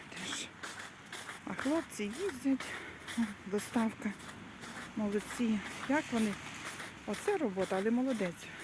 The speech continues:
Їздить в шльомі. Це дуже добре. Я теж колись мала пригоду. Але дякуючи тому, що була в шльомі, який купили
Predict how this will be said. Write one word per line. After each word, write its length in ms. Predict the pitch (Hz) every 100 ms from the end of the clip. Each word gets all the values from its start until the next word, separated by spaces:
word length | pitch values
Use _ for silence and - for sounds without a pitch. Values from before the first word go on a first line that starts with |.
| 196
Їздить 440 | 202 254 233 220 -
в 40 |
шльомі. 540 | - 196 190 196 240 269 - - - - - - - - - - -
Це 100 | 202
дуже 280 | 214 202 185
добре. 460 | 185 180 202 247 240 - - - - 208
Я 160 | 208
теж 280 | 196 220 196 -
колись 220 | 196 202 - - - - - - - - - - - - - - - - - - - -
мала 420 | 208 196 196 196
пригоду. 520 | 208 208 208 202 190 196 - - - - - - - - - - -
Але 260 | 202 196 196 - 190
дякуючи 480 | 226 226 226 208 208
тому, 260 | 233 214
що 180 | 190 220
була 220 | 214 220
в 40 | 214
шльомі, 520 | - 240 262 240 233 - - - -
який 260 | 220 - 240
купили 480 | - 220 254 233